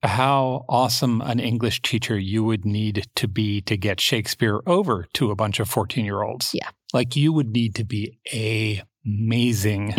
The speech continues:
Speaker 1: to do that.
Speaker 2: <laughs>
Speaker 1: And yet somehow it's still on every
Speaker 2: Right.
Speaker 1: high school reading list.
Speaker 2: Yeah. Around the time we finished watching Good Omens, I learned that David Tennant was starring in a production of Macbeth in London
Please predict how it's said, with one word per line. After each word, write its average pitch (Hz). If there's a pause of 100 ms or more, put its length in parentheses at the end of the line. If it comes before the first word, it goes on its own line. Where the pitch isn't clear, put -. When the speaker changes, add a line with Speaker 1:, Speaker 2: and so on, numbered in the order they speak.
(140)
Speaker 1:
to 156
do 113
that. - (300)
Speaker 2:
<laughs> -
Speaker 1:
And 123
yet 156
somehow 123
it's 101
still 110
on 107
every 104
Speaker 2:
Right. -
Speaker 1:
high 104
school 98
reading 110
list. 104
Speaker 2:
Yeah. - (600)
Around 226
the 339
time 240
we 208
finished 190
watching 175
Good 165
Omens, - (440)
I 196
learned 180
that 165
David 175
Tennant 170
was 180
starring 165
in 170
a 170
production 165
of -
Macbeth 160 (160)
in 175
London -